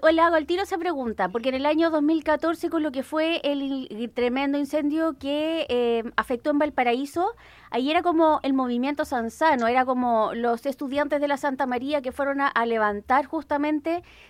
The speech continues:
después de este tremendo incendio en Valparaíso. ¿Eso mismo se volvió a replicar ahora con los mega incendios en Viña?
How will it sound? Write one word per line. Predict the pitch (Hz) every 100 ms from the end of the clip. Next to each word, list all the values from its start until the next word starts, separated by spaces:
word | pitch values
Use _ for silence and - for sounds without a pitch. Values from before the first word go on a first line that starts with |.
| -
después | 233 233 285
de | 285
este | 269 294 277
tremendo | - 247 247 302 330
incendio | 330 349 311 330
en | 311
Valparaíso. | 320 294 277 254 - 190 - -
¿Eso | 330 370
mismo | 320 320 349 320 262
se | - 294
volvió | 269 254 247
a |
replicar | 277 269 285 285 285
ahora | 285 285
con | 285
los | 277
mega | 277 285
incendios | 285 294 294
en | 277
Viña? | 294 302